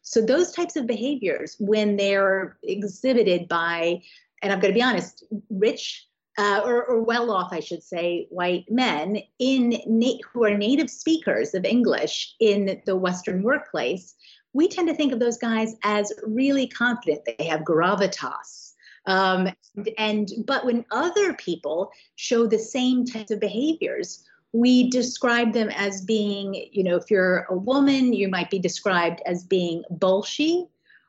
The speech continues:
or feisty or difficult. When you're a person, and Black Lives Matter that comes to mind right now, when you're a person from a Black background, you'll be described as being, um, difficult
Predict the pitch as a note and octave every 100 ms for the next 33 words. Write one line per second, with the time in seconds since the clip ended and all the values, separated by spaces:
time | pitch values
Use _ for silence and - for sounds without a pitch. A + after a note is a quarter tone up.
0 | _ - A3 G3 F#3 F#3 - F#3 F#3+ -
1 | A3+ B3+ E4 E4+ - G3+ G3 G3 F#3 F#3
2 | F#3 - F3 A#3 A#3 D#4 F#4 F#4 - -
3 | _ _ _ G#3+ A3+ A#3 A3+ A3+ G#3+ G#3+
4 | G#3+ A3+ A3 - G#3+ G3+ G3 G3 F3 -
5 | F#3+ - F#3 F3+ A3 B3 B3 A#3+ A3+ G3+
6 | G3+ - G3+ - G3 F#3 F#3 F3+ F3 G3
7 | F#3+ F3+ F#3 F#3+ F#3 - A3 G#3+ G#3+ F#3+
8 | F3+ F#3 F3+ F3 A3+ - D4+ D4+ E4 F4
9 | - - _ A3 G#3 F#3 F3+ F#3 F#3 F3+
10 | F3+ E3 - F#3+ F3+ F3 F3 F3 - E3+
11 | E3 D#3+ D#3+ D#3+ - F#3 - G3 A#3+ A#3
12 | D4 - -